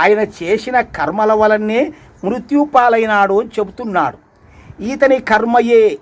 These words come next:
ఈతని వినాశమునకు కారణమైనది. మనమెల్లరమును ఈ కర్మ ఆధీనులమే అయి ఉన్నాము.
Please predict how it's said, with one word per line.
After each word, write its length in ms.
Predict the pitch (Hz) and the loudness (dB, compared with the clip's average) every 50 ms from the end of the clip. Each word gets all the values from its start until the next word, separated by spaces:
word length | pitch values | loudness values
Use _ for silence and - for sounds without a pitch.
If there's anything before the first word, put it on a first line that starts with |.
| _ - | _ -10
ఈతని 360 | 208 254 277 - 262 247 233 | -8 -8 -4 -4 -4 -4 -2
వినాశమునకు 920 | 208 185 185 214 240 247 247 220 - 220 214 202 202 202 185 196 214 262 - - | -4 -4 -2 0 0 0 0 -2 -2 -4 -6 -2 0 0 0 0 -4 -10 -8 -4
కారణమైనది. 1040 | 175 165 185 214 220 214 202 190 180 170 165 160 147 135 135 165 160 131 113 98 - _ _ _ _ _ - - - | -2 0 0 0 0 -2 -4 -2 -2 -2 -2 -2 -2 -2 -2 -4 -6 -6 -8 -12 -18 _ _ _ _ _ -20 -6 -4
మనమెల్లరమును 1080 | 185 214 214 214 202 175 165 175 202 240 254 262 269 262 254 254 240 240 240 226 214 208 | 0 0 2 0 2 0 0 2 4 4 4 4 2 0 -2 -4 -4 -4 -4 -4 -6 -6
ఈ 160 | 202 202 202 | -6 -8 -10
కర్మ 420 | 185 - - 165 185 220 226 269 | -10 -8 -6 -4 -4 -2 -2 -2
ఆధీనులమే 920 | 254 202 165 180 208 170 170 214 214 202 196 202 196 190 180 180 180 180 - - | -2 0 0 0 -2 -2 -4 -6 -4 -2 0 2 2 2 0 -2 -4 -4 -6 -4
అయి 200 | 147 180 240 247 | -4 -4 -4 -2
ఉన్నాము. 640 | 214 185 175 170 170 160 147 139 123 123 113 101 | -4 -4 -2 0 0 2 2 0 -2 -6 -10 -12